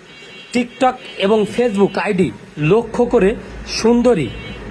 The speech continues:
মেয়েদেরকে লক্ষ্য এবং টার্গেট করে তাদের সাথে প্রেমের সম্পর্কে বিভিন্ন অভিনয়ে, ছলনায়, প্রতারণায় এবং ব্ল্যাকমেল করে নিয়ে নিচ্ছেন তাদের অশ্লীল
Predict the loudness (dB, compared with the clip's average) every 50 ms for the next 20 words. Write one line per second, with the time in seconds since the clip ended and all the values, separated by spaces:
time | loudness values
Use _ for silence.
0 | -12 -4 2 2 4 4 4 4 4 2 2 0 2 0 0 2 4 2 2 0
1 | 0 2 2 2 4 2 0 0 -2 -2 -2 0 0 0 0 0 -2 -2 0 2
2 | 2 4 2 0 -2 -8 -16 -16 -16 -16 -16 -16 -14 -14 -14 -12 -6 -2 -2 0
3 | 2 2 0 0 0 -2 -2 0 2 2 2 2 0 -6 -12 -14 -14 -14 -12 -4
4 | -2 0 2 4 4 2 2 0 0 0 0 0 2 2 2 2 2 2 0 2
5 | 2 2 4 4 2 4 4 2 2 2 2 2 2 4 2 2 2 0 -2 -4
6 | -6 -10 -8 -8 -10 -10 -6 -2 0 0 2 2 2 2 2 0 0 -2 -4 -6
7 | -8 -10 -10 -12 -8 0 0 0 2 2 2 2 2 2 2 2 2 0 -2 -4
8 | -6 -8 -8 -10 -8 -8 -10 -10 -10 -10 -12 -12 -12 -12 -10 -6 -2 -2 2 2
9 | 2 2 2 -2 -4 -2 0 0 0 0 0 -2 0 0 2 2 0 2 2 2
10 | 2 2 0 -4 -10 -12 -10 -10 -10 -10 -10 -12 -12 -12 -10 -10 -6 0 2 4
11 | 4 6 4 4 0 0 0 0 0 0 2 2 0 -4 -6 -4 -2 0 2 2
12 | 2 2 2 0 0 -2 0 0 0 0 -2